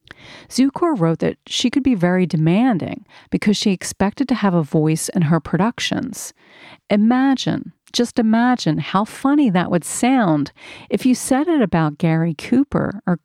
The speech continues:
Clark Gable, that they wanted a voice in their own pictures. Zukor explained that Carole wanted a say with story development,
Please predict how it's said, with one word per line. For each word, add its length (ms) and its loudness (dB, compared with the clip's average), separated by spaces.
Clark 320 -4
Gable, 540 -2
that 160 0
they 120 2
wanted 360 2
a 60 2
voice 560 0
in 160 2
their 140 4
own 200 2
pictures. 800 -6
Zukor 480 0
explained 520 0
that 100 -4
Carole 420 0
wanted 320 2
a 60 2
say 340 0
with 160 0
story 440 0
development, 720 -2